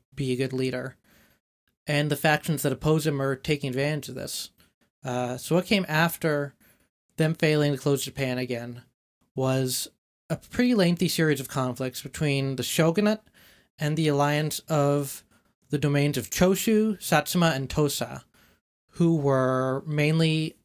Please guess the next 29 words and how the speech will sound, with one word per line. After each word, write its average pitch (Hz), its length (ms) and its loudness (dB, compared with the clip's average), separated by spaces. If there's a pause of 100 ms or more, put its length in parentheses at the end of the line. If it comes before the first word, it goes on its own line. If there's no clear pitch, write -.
(140)
Western 156 440 0
Japan, 196 460 0 (120)
which - 200 -4
is 131 120 -8
where, 131 560 -2 (380)
at 147 160 -2
that 190 240 2
point, 143 420 -2
the 147 160 -2
imperial 143 380 2
family 135 340 0
was 123 240 -6
in 131 140 -10
Kyoto, 123 520 -6 (640)
the - 80 -6
old 139 360 0
capital 131 360 -4
city. 131 420 -10 (680)
This 170 220 2
alliance 170 640 2 (600)
fought 190 460 0
the 160 60 -2
shogunate 185 480 0
to - 140 -8
end 160 240 0
the 143 60 -2
Tokugawa 151 580 0
Bakufu 143 400 -2
altogether 143 640 0